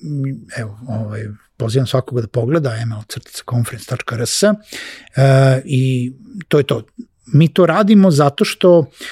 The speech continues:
e, Inspira grupa je prepoznala da je data science i machine learning jedne od nezaobilaznih stvari u,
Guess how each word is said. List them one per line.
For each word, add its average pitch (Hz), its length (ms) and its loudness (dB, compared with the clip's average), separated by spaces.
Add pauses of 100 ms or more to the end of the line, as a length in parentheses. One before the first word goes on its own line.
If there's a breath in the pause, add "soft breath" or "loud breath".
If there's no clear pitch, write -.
(480 loud breath)
e, 139 500 4 (1080 loud breath)
Inspira 175 340 2
grupa 165 560 2 (300)
je 131 160 2
prepoznala 160 680 2
da 127 500 0
je 123 220 -2
data 151 320 0
science 165 800 -2 (280)
i 135 100 0
machine 147 360 2
learning 147 420 4 (420 soft breath)
jedne 135 420 4
od 156 380 2 (380 soft breath)
nezaobilaznih 123 1040 2
stvari 120 560 0
u, 120 320 -2